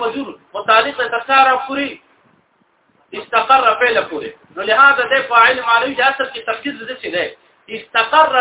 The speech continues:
زید فی الدار، استقر زید قائما. نو استقر فعل زید فاعل او قائما د دې نه څه راغلی دی؟ حال. مثال د مفعول معنوي به څه کوي؟ لکه هذا زید قائما.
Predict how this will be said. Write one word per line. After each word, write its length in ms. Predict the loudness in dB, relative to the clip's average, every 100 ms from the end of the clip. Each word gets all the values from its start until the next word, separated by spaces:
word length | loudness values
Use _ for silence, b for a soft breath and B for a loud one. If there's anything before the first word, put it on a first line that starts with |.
| 0 4
زید 380 | 6 6 4 2 -2 -4
فی 100 | -10
الدار، 360 | 0 2 4 2 -6 -12
استقر 480 | -10 -2 0 2 2 2
زید 240 | 2 4 4 4 -2 _ _ _ _ -20 -20 _ _ -4
قائما. 360 | -2 -2 -6 -8
نو 120 | -8
استقر 400 | -6 -2 2 2 2
فعل 180 | 2 2 0
زید 300 | -2 -2 0
فاعل 260 | 2 2 2
او 80 | 0
قائما 320 | 0 0 -2
د 100 | -6 -8
دې 80 |
نه 140 | -10 -12 -8
څه 120 | 0 2
راغلی 240 | 2 0
دی؟ 140 | -2 -6 _ _ _ _ 0
حال. 220 | 0 -2 _ _ _ -12
مثال 360 | -8 2 4 4
د 80 |
مفعول 420 | 0 -2 -4 -6 -2
معنوي 260 | -2 -2 -4
به 160 | -6
څه 80 | -6
کوي؟ 160 | -4 -2
لکه 240 | -2 0
هذا 680 | 2 4 4 4 2 2 2
زید 540 | 2 2 2 -2 -4 0
قائما. 380 | 2 2 0